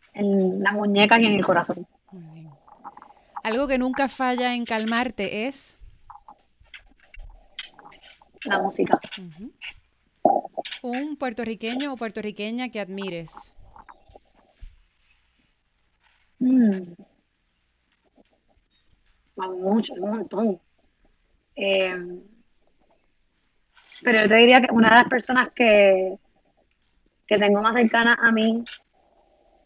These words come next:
Speaker 1: en, en mi vida ahora mismo, y tengo que decir que esa persona es Alfredo García.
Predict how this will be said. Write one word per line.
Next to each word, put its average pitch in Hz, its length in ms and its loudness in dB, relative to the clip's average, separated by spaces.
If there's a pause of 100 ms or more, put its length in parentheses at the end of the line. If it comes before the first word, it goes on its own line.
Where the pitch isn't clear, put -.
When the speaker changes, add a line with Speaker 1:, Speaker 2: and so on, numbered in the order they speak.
Speaker 1:
en, 202 960 2 (480)
en 214 160 -2
mi 196 160 2
vida 214 320 4
ahora 240 300 4
mismo, 240 560 0 (4000)
y 226 60 0
tengo 196 260 2
que 208 80 6
decir 220 280 4
que 226 80 2
esa 208 120 2
persona 226 560 0
es 262 360 -6 (1400)
Alfredo 214 420 4
García. 226 420 2